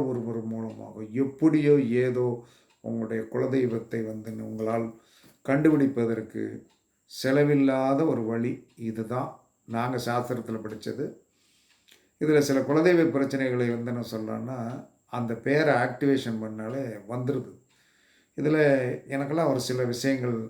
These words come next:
நல்ல விஷயங்கள் கிடைச்சது. அதற்கு பிறகு வந்து நல்லா இருக்குது. அப்ப வந்து என்ன சொல்லலாம்னா, பெரிய வெற்றிகளை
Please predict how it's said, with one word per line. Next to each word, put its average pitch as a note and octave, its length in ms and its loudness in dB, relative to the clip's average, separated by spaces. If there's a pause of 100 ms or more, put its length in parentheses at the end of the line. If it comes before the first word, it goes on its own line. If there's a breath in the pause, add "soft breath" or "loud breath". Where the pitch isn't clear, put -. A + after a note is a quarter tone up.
(100)
நல்ல B2+ 260 -2
விஷயங்கள் B2 520 -2
கிடைச்சது. A2 420 -6 (640 soft breath)
அதற்கு A2+ 320 -4
பிறகு B2+ 280 -2
வந்து A#2+ 220 -2
நல்லா A2+ 320 -4
இருக்குது. - 300 -12 (400)
அப்ப B2 220 -2
வந்து A2+ 200 -2
என்ன G#2+ 160 -8
சொல்லலாம்னா, G2+ 480 -14 (720 soft breath)
பெரிய E3+ 260 6
வெற்றிகளை D3 600 2